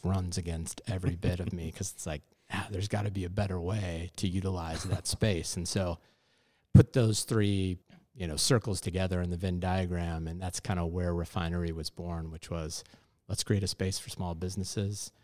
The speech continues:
Speaker 1: that better leverages the sort of collective things that we need,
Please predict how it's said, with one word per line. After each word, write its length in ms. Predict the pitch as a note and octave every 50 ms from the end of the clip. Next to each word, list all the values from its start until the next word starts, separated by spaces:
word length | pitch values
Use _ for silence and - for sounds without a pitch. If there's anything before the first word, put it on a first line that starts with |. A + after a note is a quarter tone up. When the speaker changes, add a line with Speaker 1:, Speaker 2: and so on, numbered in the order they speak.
| _ _ _ _ _ _ _ _ - F#2
Speaker 1:
that 320 | F2+ F2 E2 D#2+ F2 - - - _ _ _ _ -
better 260 | A2+ G#2+ A2 G#2+ G2+
leverages 800 | G2+ F#2+ G2 G2+ G2 G2+ F#2 F2+ G#2 G2+ F#2+ F#2 F#2 F2+ - -
the 160 | - F2 E2 D#2+
sort 200 | - - F#2 D#2
of 100 | D2+ -
collective 440 | - F#2 E2+ E2+ - - - E2 -
things 380 | - F#2+ F2 E2+ E2+ E2+ -
that 180 | - D#2+ D2+ F2+
we 160 | E2 D#2+ D#2
need, 520 | D#2 E2 F2 F#2 F#2 F#2 F#2 F#2 F#2 F#2+